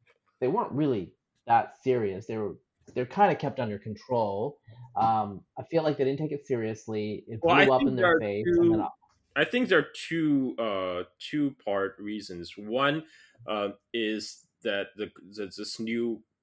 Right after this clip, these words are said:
Speaker 2: coronavirus is, is, is something brand new, uh, is something they weren't prepared for. And, uh, there's also the local official have an incentive to minimize the impact, right? To, to,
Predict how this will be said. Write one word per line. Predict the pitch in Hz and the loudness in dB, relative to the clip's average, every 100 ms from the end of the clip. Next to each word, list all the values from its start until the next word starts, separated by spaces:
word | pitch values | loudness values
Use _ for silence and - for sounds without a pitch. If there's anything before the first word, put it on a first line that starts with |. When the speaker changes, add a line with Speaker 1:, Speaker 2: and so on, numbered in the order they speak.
| - | -10
Speaker 2:
coronavirus | 123 110 117 104 92 104 107 90 - - | -2 0 0 -4 0 0 2 -2 -4 -10
is, | 101 - | -10 -8
is, | 104 98 - | -8 -8 -8
is | 110 101 | -8 -6
something | - 139 156 117 | -4 -4 -4 -2
brand | 107 101 92 | -2 -2 -4
new, | 95 101 127 - | -6 -4 -4 -6
uh, | 87 85 | -6 -6
is | 73 | -8
something | - 117 127 110 | -8 -8 -6 -6
they | 101 | -6
weren't | 101 110 98 | -4 -4 -4
prepared | 95 - 98 113 | -10 -6 -6 -4
for. | 135 156 165 - _ _ _ - | -4 -2 -2 -8 _ _ _ 2
And, | 147 180 127 120 120 _ _ - | 4 6 4 0 -6 _ _ -2
uh, | 117 104 | -2 0
there's | 117 113 | -2 0
also | 131 147 - 123 | 2 2 2 0
the | 113 | 0
local | 110 131 147 160 123 | 2 2 4 2 2
official | - 156 135 110 | 2 -2 0 0
have | 107 98 | 0 -2
an | |
incentive | 92 92 - 107 123 - 85 - _ - | -4 -6 -6 -4 -4 -6 -6 -8 _ -8
to | 92 90 87 - _ _ _ _ _ - | -6 -6 -8 -12 _ _ _ _ _ -2
minimize | 165 190 165 107 78 - - - _ _ | 2 4 4 4 0 -2 -10 -14 _ _
the | 107 123 | -6 -4
impact, | 123 131 104 85 78 | -4 -4 -4 -2 -4
right? | 90 90 | -6 -4
To, | 117 - | -4 -4
to, | 120 101 | -4 -6